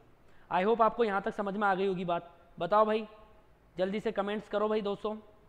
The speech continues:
चलो अब सुनो, अब मैं आपको ये कहना चाह रहा हूँ बच्चों, दोनों statement अलग-अलग है। ओम का नियम ये नहीं है,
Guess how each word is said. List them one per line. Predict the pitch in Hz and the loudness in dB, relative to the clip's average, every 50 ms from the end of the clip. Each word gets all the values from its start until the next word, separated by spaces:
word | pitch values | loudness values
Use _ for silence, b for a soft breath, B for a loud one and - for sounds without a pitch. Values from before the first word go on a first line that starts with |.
| - - - - - - - - - - - _ - | -20 -20 -20 -20 -20 -20 -20 -20 -20 -20 -20 _ -2
चलो | 196 190 175 147 - - - - - - _ _ _ _ _ - - - _ - _ _ _ _ _ _ _ _ _ _ _ _ _ - - - - - - _ _ _ - _ - | 0 0 0 0 -6 -12 -20 -20 -20 -20 _ _ _ _ _ -20 -20 -20 _ -20 _ _ _ _ _ _ _ _ _ _ _ _ _ -20 -20 -20 -20 -20 -20 _ _ _ -20 _ -2
अब | 208 214 | -2 -2
सुनो, | - - 208 175 185 - B B B B B B - | -2 -2 -8 -8 -8 -10 B B B B B B -4
अब | 226 | -4
मैं | 240 262 | -4 -2
आपको | 262 254 254 - 277 | -6 -8 -8 -8 -10
ये | 240 233 262 | -8 -8 -8
कहना | 240 247 233 226 233 | -8 -8 -8 -10 -10
चाह | 226 - 190 | -10 -10 -8
रहा | 190 233 | -8 -8
हूँ | 262 | -8
बच्चों, | - - - 285 202 | -10 -10 -10 -10 -10
दोनों | 208 208 226 254 | -8 -8 -8 -8
statement | 247 254 - 233 214 220 247 233 208 | -10 -8 -8 -8 -6 -6 -8 -6 -4
अलग-अलग | 202 175 160 139 143 135 127 131 | -4 -4 -4 -6 -8 -10 -12 -14
है। | 127 B B B B B B | -16 B B B B B B
ओम | - 208 226 247 254 247 | -10 -8 -6 -6 -6 -6
का | 254 254 254 | -4 -4 -4
नियम | 247 240 233 233 233 240 233 | -4 -4 -6 -8 -8 -8 -8
ये | 202 214 220 220 | -8 -8 -8 -8
नहीं | 214 190 180 175 190 202 202 | -8 -10 -12 -12 -12 -14 -14
है, | 190 190 190 190 190 190 - | -12 -12 -14 -14 -16 -18 -20